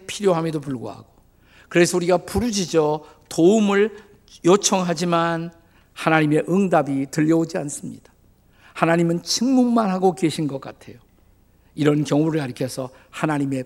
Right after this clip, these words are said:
부재 체험, absence of God, 하나님이 안 계신 것 같아요. 정직하게 말해서, 그래서 우리가 경험하는 하나님은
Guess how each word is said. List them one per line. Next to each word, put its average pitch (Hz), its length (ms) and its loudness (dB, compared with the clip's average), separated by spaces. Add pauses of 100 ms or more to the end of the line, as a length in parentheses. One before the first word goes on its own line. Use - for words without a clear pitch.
부재 143 400 0
체험, 127 400 -10 (600)
absence 185 520 -2
of 165 160 -8
God, - 280 -14 (400)
하나님이 175 420 -4
안 165 160 -4
계신 190 300 -6
것 175 80 -10
같아요. - 320 -16 (1700)
정직하게 175 600 2
말해서, 147 560 -4 (480)
그래서 165 300 0
우리가 170 640 0
경험하는 202 600 2
하나님은 190 720 -2